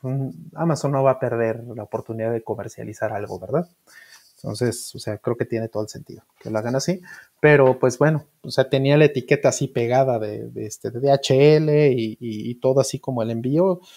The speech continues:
Y la caja está maltratada, pero, por supuesto, adentro está la caja de verdad.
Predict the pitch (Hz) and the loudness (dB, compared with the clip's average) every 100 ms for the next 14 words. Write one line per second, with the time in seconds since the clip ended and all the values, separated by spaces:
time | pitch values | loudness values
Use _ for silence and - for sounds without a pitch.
0 | - _ _ 117 117 113 - 113 123 - | -20 _ _ -8 -6 -6 -8 -8 0 4
1 | 160 208 - 147 135 120 110 120 - 226 | 6 6 4 2 2 -2 -4 -6 -4 -4
2 | 139 123 113 _ 113 - _ 113 - 131 | -4 -4 -6 _ -18 -18 _ -10 -6 -6
3 | 113 120 - 113 - 113 107 104 104 104 | -4 -8 -12 -14 -14 -16 -14 -14 -16 -18
4 | - - 113 110 110 185 | -18 -12 -12 -12 -8 -8